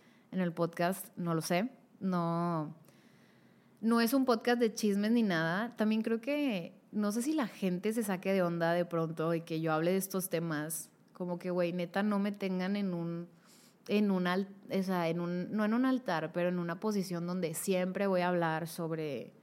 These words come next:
sabiduría, que para mí esto sí es como sabiduría, es como,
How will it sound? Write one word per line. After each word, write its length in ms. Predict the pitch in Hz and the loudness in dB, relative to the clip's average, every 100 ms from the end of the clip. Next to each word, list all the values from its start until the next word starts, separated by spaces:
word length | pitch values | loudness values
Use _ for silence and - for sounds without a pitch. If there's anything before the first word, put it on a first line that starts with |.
| - - - - _ - _ _ - _ _ _ - | -20 -20 -20 -20 _ -20 _ _ -20 _ _ _ -20
sabiduría, 920 | - 175 175 165 156 151 147 - 107 170 - | -16 -10 -6 -4 -4 -4 -4 -6 -10 -14 -18
que 180 | - 170 | -12 -12
para 220 | 165 160 | -8 -8
mí 160 | 165 170 | -6 -8
esto 240 | 226 - | -10 -12
sí 140 | 185 - | -10 -10
es 120 | - | -12
como 380 | 170 165 156 - _ _ | -12 -10 -12 -16 _ _
sabiduría, 460 | - 170 170 160 147 | -16 -8 -6 -4 -6
es 100 | 156 | -8
como, 400 | - 190 156 156 | -6 -4 -4 -6